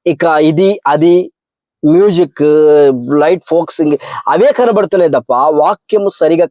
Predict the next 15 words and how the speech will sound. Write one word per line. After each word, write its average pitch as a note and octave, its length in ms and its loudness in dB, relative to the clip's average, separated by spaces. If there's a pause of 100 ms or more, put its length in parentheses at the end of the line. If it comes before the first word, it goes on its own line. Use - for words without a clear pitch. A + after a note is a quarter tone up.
కనబడలేని D3 500 -2
పరిస్థితిలో C3+ 340 -4 (320)
కనబడతా D3+ 460 -2
ఉన్న C3+ 180 -2
చూసినప్పుడు E3 440 -4 (100)
బాధేసింది. F#3 580 -2 (1900)
మన F#3 120 0 (120)
ఛానల్లో G#3 360 0 (100)
కూడా, C#3+ 180 0 (120)
పాస్టర్ D3 320 -2
వరప్రసాద్ D3+ 520 -4
ఛానల్లో B2 360 0 (220)
మూడవ E3+ 220 2 (100)
తారీఖున B2+ 340 -2 (400)
లైవ్ G3+ 140 2